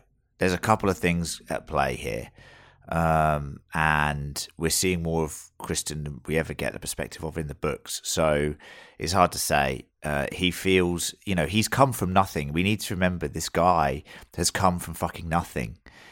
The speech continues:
He is not a lord. He had to fight his way to become a knight,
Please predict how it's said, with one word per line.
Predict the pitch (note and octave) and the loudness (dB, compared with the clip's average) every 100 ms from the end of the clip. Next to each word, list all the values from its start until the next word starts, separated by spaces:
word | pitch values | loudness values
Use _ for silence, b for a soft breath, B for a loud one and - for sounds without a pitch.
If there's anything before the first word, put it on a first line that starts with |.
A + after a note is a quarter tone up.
| b | b
He | - G2+ G#2+ G#2 | 0 0 2 2
is | F#2 - | 0 2
not | F#2 G#2+ - - | 2 2 0 -2
a | |
lord. | F2 D#2+ D2 E2 - - b b b b | 2 2 2 -2 -6 -14 b b b b
He | - F#2 F2+ E2+ E2+ - | -2 0 2 0 -4 -6
had | - F2+ | 0 0
to | - | 0
fight | D#2+ - G#2 G#2 - | -6 4 8 8 4
his | F2 - | -4 -2
way | D#2+ D2 D2+ | 0 0 -2
to | D2+ - | -6 -8
become | - F2 E2 D#2 B B B - | -6 -2 -2 -4 B B B -6
a | |
knight, | E2 D2+ C#2 F2+ - | -2 -2 -2 -6 -8